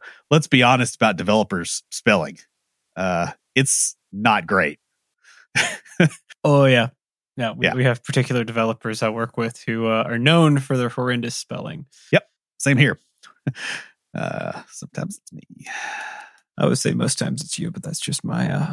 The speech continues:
Speaker 2: uh,
Speaker 1: <laughs> Nope.
Speaker 2: personal
Speaker 1: I got a
Speaker 2: experience.
Speaker 1: coworker that's worse. I got a couple of them that are worse than me. Uh,
Speaker 2: Oh,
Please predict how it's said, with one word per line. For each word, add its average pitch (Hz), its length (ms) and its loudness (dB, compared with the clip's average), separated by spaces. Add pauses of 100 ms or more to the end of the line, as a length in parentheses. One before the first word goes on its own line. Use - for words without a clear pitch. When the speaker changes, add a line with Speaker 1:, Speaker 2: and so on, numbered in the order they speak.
(500)
Speaker 2:
uh, 175 140 4
Speaker 1:
<laughs> - 20 -10
Nope. 170 300 4
Speaker 2:
personal 143 420 4
Speaker 1:
I 127 60 4
got 123 80 0
a 139 60 4
Speaker 2:
experience. 139 300 6
Speaker 1:
coworker 165 340 4
that's 160 180 0
worse. 127 400 0
I 113 80 0
got 123 140 2
a - 20 0
couple 123 240 0
of 95 80 0
them 95 80 -4
that 92 40 -2
are 98 40 -2
worse 107 260 0
than 98 80 -8
me. 80 180 -8
Uh, - 480 2
Speaker 2:
Oh, 180 580 2